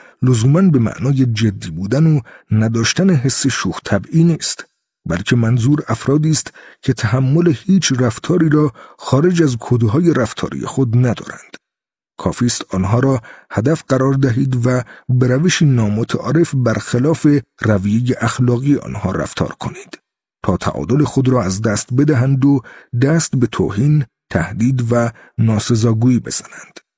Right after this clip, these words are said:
دیگر ظاهر و نمای آرام و باکلاس این افراد کنار می‌رود و ناامنی‌های درونی رخ می‌نمایند. از اینکه این افراد را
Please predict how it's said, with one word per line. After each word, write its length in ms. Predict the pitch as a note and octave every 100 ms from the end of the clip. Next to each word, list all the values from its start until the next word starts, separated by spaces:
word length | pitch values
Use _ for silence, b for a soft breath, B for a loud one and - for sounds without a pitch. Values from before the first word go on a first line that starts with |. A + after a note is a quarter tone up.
| _ _ _ _ _ _ _ _ -
دیگر 340 | B2 B2 F3 E3
ظاهر 540 | A#2 G#2+ A2+ A2 C#3+
و 40 |
نمای 500 | C#3+ B2+ A2+ D3 C#3 -
آرام 360 | E2+ F2 G#2 B2
و 60 |
باکلاس 600 | A2+ G#2 G#2+ B2 D3+ -
این 160 | A2+ C#2+
افراد 500 | B1 - C3+ C#3 B2+ B B -
کنار 360 | - C#3 D3
می‌رود 540 | G#1+ A#1 A1+ - - - _ _ _ -
و 80 |
ناامنی‌های 880 | F#2+ F#2+ F2+ - - - - C3+ B2 A#2 A2+
درونی 560 | G2+ D2 G#2+ B2+ - - b -
رخ 300 | A2 F#2+ -
می‌نمایند. 760 | F2+ A#1+ G#1+ - - - - - _ _ _ _ _ _ _ _ _ _ _ _ -
از 160 | A2+
اینکه 280 | C3+ D3+ C#3+
این 140 | C3 A2
افراد 400 | - B2 B2 A#2+
را 260 | A#2+ A#2